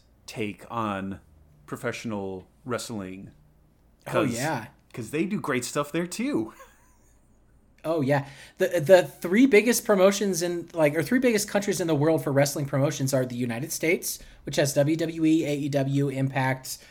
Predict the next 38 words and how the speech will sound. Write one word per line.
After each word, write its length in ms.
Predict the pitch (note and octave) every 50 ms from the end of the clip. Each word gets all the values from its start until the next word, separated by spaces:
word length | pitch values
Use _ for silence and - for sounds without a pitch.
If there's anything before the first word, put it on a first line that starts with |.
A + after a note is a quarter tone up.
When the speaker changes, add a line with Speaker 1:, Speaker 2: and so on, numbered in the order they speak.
| - - - _
Speaker 2:
all 160 | D3+ D3 D#3
these 180 | C#3+ C#3+ C3+ C#3
other 140 | C#3 C3+ C3+
guys. 360 | C3 C3+ B2+ B2+ B2 - - - - - - - _ -
Um, 360 | D#3 D3 C#3 C3 A#2+ A#2+ A#2+ - - _ _ _ _ _ _ _ _
uh, 100 | - D#3+
Mexico, 600 | C#3 C3+ F3 A3+ A#3+ - - - - D3+ B2+ A#2
which 200 | C3 C#3+ D#3+ C#3
has 240 | - C#3 B2 - -
triple 300 | - - E3+ E3 F3 E3
A, 400 | - C#3+ C3+ B2+ B2+ C3+ F3 - - _ _ _ _ _ _
which 180 | D#3 D3 C#3
is 80 | C#3 C3+
their 140 | D3 D3+ D#3
really 240 | D3 D3+ C#3+ C#3 C3
big 320 | C3+ B2+ A#2+ - - _
promotion, 480 | - D#3 C3+ B2 A#2 - - B2 A#2+ B2+ - - - - -
and 140 | C3+ C3+ C3
Japan, 540 | D#3 E3 - - D#4 D4 E3+ A2+ G2+ G2+ - - _ _
which 140 | - C#3+ -
has 180 | E3 C#3 C#3 -
N 220 | - D3+ F#3 G#3+
J 180 | G3+ F#3+ F#3 F3
P 160 | E3+ - F#3
W, 320 | E3 E3+ E3 D#3 C3+ A#2+ A2
New 140 | A#2 C3+
Japan 380 | C#3 C#3 D#3 C#3 - D#3 D3+ C#3+
Pro 140 | C#3 - D3+
Wrestling, 480 | C#3+ C3+ B2+ B2+ C3 - A#2 G#2+ A2 - - _ - _
and 200 | C#3+ C3+ B2+ - - _ _
all 280 | - - - G#3 G#3+ A3
of 160 | G#3+ E3 -
them 160 | F3 F3+ F3+
are 100 | E3 D#3+
so 680 | C#3 - - - E3 F#3+ F#3 G3 G3+ G3+ G3+ G3+ F#3+ F3
freaking 500 | - - F#3 F3+ F#3 F#3 F#3 E3+ D#3 C3
<laughs> 100 | C3+ C#3
good. 600 | E3 F#3+ - - G#3+ - F3+ F3+ E3 E3+ C#3